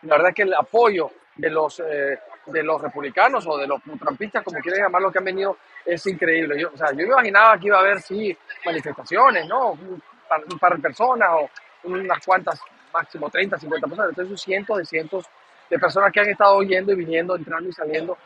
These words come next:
incluso dentro de todos los medios de comunicación que estamos aquí apostados, ¿no? Este, metiéndose entre nosotros, eh, por los cables, los trípodes, las cámaras, los micrófonos.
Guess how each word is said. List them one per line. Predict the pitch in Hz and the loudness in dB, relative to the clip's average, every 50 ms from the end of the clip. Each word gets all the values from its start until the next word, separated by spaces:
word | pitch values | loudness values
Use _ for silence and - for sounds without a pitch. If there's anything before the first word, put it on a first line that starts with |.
| - _ _ - | -20 _ _ -10
incluso | 196 185 170 254 254 220 285 262 | -10 -6 -4 -4 -2 2 4 4
dentro | 240 240 247 226 226 262 254 | 6 4 4 2 0 2 2
de | 233 214 180 | 2 2 2
todos | - 220 226 240 | 0 0 0 0
los | 226 208 | -2 -6
medios | 190 208 220 226 | -6 -4 -4 -4
de | 214 | -4
comunicación | 226 214 202 175 156 170 156 - 196 196 | -6 -8 -6 -6 -6 -6 -6 -6 -8 -8
que | - | -8
estamos | 208 - 208 220 220 196 | -6 -4 -4 -4 -4 -6
aquí | 190 170 175 | -8 -6 -8
apostados, | 170 - 190 - - 220 185 190 240 262 - _ _ _ _ - - - | -8 -10 -8 -4 0 0 2 2 0 -2 -6 _ _ _ _ -20 -12 -4
¿no? | 190 220 254 214 - | 0 0 0 0 0
Este, | 185 156 139 - 180 170 165 165 165 - - | -4 -6 -6 -4 -4 -4 -4 -4 -8 -16 -14
metiéndose | - 156 156 - 180 175 220 262 240 262 | -10 -8 -6 -4 -2 0 0 0 0 0
entre | 247 214 208 190 185 | -2 -2 -2 0 0
nosotros, | 180 - 226 233 233 226 233 233 208 196 202 196 | 0 2 4 4 4 4 2 2 2 2 2 0
eh, | 180 | 0
por | - 180 175 | -2 0 0
los | 156 - | 0 4
cables, | - 233 233 233 226 226 220 214 196 - - - - - | 6 6 8 6 6 4 0 -4 -6 -8 -12 -18 -6 -2
los | 330 165 - | -2 -2 0
trípodes, | - 240 247 220 - 220 214 202 | -2 -8 -8 -6 -6 -6 -4 -2
las | 190 175 - | -2 -2 0
cámaras, | - 233 214 214 214 208 202 | 4 4 4 4 2 0 0
los | 185 165 | -2 -4
micrófonos. | 160 156 - 208 196 175 196 202 - | -4 -4 -2 -2 -2 -2 -4 -12 -16